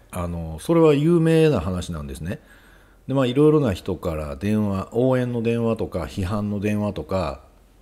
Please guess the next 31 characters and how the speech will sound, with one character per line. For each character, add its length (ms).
あ 140
と 120
は 100
そ 100
の、 240
ま 340
あ、 60
い 120
ろ 160
い 20
ろ 80
な 140
相 300
談 260
の 120
電 240
話 140
と 80
か 100
も 80
来 160
る 100
ら 140
し 80
い 40
ん 40
で 80
す 100
け 80
ど 100
ね。 180